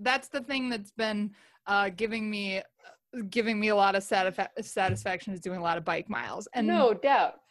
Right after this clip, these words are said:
Speaker 1: and then I would say the other thing would be daydreaming about future adventures that are not relying on anything else. So, uh, Adventure Race Nationals got canceled, which was a bummer. So we had our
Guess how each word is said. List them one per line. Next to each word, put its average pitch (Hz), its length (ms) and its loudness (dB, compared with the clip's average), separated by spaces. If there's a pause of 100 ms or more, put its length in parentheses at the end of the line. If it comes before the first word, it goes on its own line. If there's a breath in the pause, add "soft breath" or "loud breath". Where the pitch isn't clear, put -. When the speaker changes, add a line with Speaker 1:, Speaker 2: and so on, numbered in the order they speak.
(280 soft breath)
Speaker 1:
and 247 120 6
then 269 120 6
I 269 100 6
would 269 160 4
say 294 80 2
the 247 160 2
other 294 220 4
thing 269 240 2
would 220 160 0
be 220 160 0
daydreaming 220 640 4
about 208 280 0
future 220 320 -4
adventures 208 840 -2 (160)
that 220 180 2
are 196 480 0 (120)
not 240 260 0
relying 233 400 2
on 196 180 -2
anything 202 460 -4
else. - 300 -4
So, 202 400 6 (460 soft breath)
uh, 196 380 8 (160)
Adventure 277 380 4
Race 262 200 4
Nationals 226 460 0
got 220 220 0
canceled, 175 580 -8 (480)
which 208 200 0
was 202 320 2
a 220 80 -2
bummer. 196 380 2
So 196 160 -6
we 208 160 -2
had 202 560 0 (100)
our 202 400 2